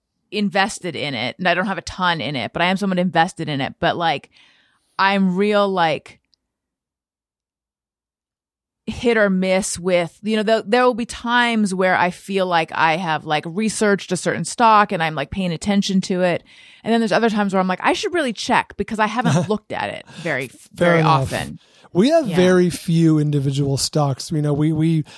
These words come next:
Speaker 2: are smart enough to know what we don't know. And we, you
Speaker 1: Yeah.
Speaker 2: know, we've hired a, a, you know, a person,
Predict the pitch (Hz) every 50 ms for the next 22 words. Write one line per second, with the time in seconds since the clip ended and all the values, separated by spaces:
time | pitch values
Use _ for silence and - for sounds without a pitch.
0 | - - 208 185 175 - - - - 160 151 160 165 160 170 165 165 - - -
1 | 156 151 151 151 156 160 156 143 147 139 127 143 151 175 196 202 208 220 240 262
2 | - - - - - - 165 151 151 147 139 147 147 147 151 147 143 143 135 123
3 | 143 143 139 131 - - 143 147 143 135 135 139 135 139 180 233 165 143 151 147
4 | 147 139 135 135 165 - _ - 226 247 180 - - 160 151 131 - - 139 135
5 | 135 131